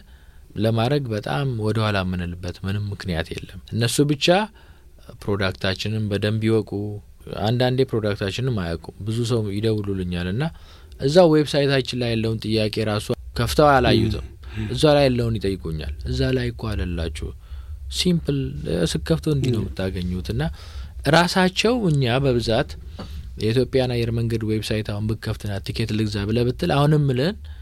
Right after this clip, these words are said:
Speaker 1: የኢትዮጵያ ዜጋ ነህ፣ እንዲህ ነህ፣ እንዲህ ነህ የሚል ኦፕሽን አለው። እሱን ቲክ ካደረግ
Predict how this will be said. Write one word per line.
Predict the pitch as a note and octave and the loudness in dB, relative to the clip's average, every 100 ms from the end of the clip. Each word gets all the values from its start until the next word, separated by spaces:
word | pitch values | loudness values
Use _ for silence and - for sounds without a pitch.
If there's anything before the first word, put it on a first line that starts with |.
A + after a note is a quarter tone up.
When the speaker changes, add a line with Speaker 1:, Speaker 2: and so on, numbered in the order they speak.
| - - - | -16 -14 -8
Speaker 1:
የኢትዮጵያ | A#2+ C3+ C3+ C#3+ | 0 0 2 0
ዜጋ | D3 D3+ D3+ | 2 0 2
ነህ፣ | D#3+ E3+ E3 - - - - - - - | 0 -2 -6 -12 -18 -18 -16 -16 -16 -4
እንዲህ | B2 C#3 D3+ | 0 2 4
ነህ፣ | E3 E3+ | 2 2
እንዲህ | D#3 D3+ | 2 4
ነህ | D3+ | 4
የሚል | D3 C#3+ | 2 4
ኦፕሽን | C#3 C3+ C#3 | 4 2 0
አለው። | A2 F2 F2+ | -2 -4 2
እሱን | F#3 F#3 | 4 6
ቲክ | G#3 | 4
ካደረግ | F#3 F#3 F3 A3 | 6 6 4 0